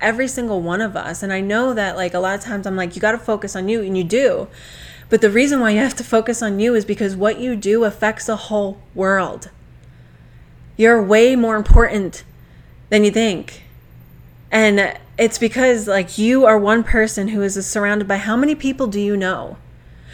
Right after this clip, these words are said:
How many people do you interact with on a daily? And think if you have a social media, how many, how many people do you think are watching you? Truly, think about how many people actually are watching you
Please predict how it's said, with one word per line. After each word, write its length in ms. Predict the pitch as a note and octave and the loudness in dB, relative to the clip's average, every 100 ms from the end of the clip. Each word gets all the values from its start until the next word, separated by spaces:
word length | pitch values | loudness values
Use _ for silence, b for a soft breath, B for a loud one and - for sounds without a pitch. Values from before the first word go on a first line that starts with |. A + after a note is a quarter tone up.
| B | B
How 200 | - A#3+ | 0 2
many 220 | C#4+ D#4+ D#4 | 4 2 -2
people 320 | C#4 C4+ A3+ | -4 -4 -4
do 120 | G3 | -2
you 120 | G#3+ | -2
interact 560 | - G3+ G#3 F3+ F3+ - | -2 -4 -4 -4 -6 -10
with 120 | F3+ | -8
on 140 | F3+ | -6
a 40 | E3+ | -6
daily? 560 | E3+ E3 D#3+ - F#3 - - B B B B B | -4 -6 -6 -10 -14 -18 -20 B B B B B
And 160 | A3+ A3+ | -2 0
think 200 | C#4 D#4 | 0 0
if 120 | C#4+ | -2
you 80 | B3+ | -2
have 140 | B3 | -2
a 60 | A3+ | -2
social 400 | - A#3+ A#3+ A#3 | 0 -2 -2 -4
media, 540 | G3+ G#3 G#3 D#3+ - - | -2 -2 -2 -4 -8 -2
how 120 | B3+ | -2
many, 360 | E4 E4+ D#4+ A#3+ - | 0 -4 -8 -10 -6
how 140 | A#3+ D4 | -4 -4
many 120 | D#4+ | -4
people 300 | D#4 D4+ C4+ | -6 -6 -4
do 80 | B3 | -4
you 100 | A3 | -2
think 240 | A3 A#3+ | -2 -2
are 120 | G#3+ | -2
watching 500 | F#3 F#3+ G#3 - G3+ | 0 -2 -4 -8 -10
you? 160 | D#3+ G#2 | -10 -10
Truly, 460 | - B3+ D#4+ A3 | -6 -2 -2 -2
think 240 | F3 C4 E4+ | -2 -2 -2
about 180 | G#4 G#4 | -6 -8
how 220 | C#4+ C#4 | -4 -4
many 180 | C#4+ C#4+ | -4 -4
people 400 | C#4 C4+ A#3 - - | -6 -4 -6 -6 -4
actually 520 | A#3+ C4 - - B3 | 0 0 -2 -4 -2
are 80 | A3+ | -2
watching 460 | G3 G3 G3 G3+ | -2 -2 -4 -8
you 280 | E3+ A2 F#2 | -6 -8 -14